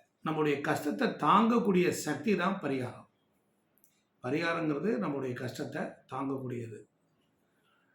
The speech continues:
இப்போ உதாரணத்திற்கு, உங்க தலைமாட்டுக்கிட்ட ஒரு பிள்ளையார தேங்காயை வச்சுக்கிட்டு படுத்துட்டு, நீங்க காலையில எழுந்துச்சு அந்த தேங்காயை எடுத்து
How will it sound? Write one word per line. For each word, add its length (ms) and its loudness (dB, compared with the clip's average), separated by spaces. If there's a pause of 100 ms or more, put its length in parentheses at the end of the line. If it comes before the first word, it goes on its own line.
(140)
இப்போ 280 4
உதாரணத்திற்கு, 680 4
உங்க 200 0
தலைமாட்டுக்கிட்ட 600 2
ஒரு 100 2
பிள்ளையார 760 0 (280)
தேங்காயை 380 0
வச்சுக்கிட்டு 760 -4 (460)
படுத்துட்டு, 680 -4 (840)
நீங்க 260 4 (1500)
காலையில 480 6
எழுந்துச்சு 260 -2
அந்த 260 0
தேங்காயை 500 2
எடுத்து 640 -2